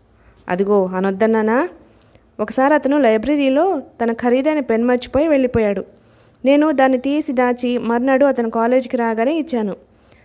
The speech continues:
తర్వాత ఒకసారి మార్కెట్ దగ్గర అతని కారు ఆగిపోతే నేను తోశాను.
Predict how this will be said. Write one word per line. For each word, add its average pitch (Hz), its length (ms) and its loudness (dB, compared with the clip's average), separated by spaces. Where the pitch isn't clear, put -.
తర్వాత 359 320 4
ఒకసారి 302 400 0
మార్కెట్ 247 440 -2
దగ్గర 254 300 2
అతని 254 280 -2
కారు 226 300 0
ఆగిపోతే 254 420 0
నేను 311 200 0
తోశాను. 240 460 0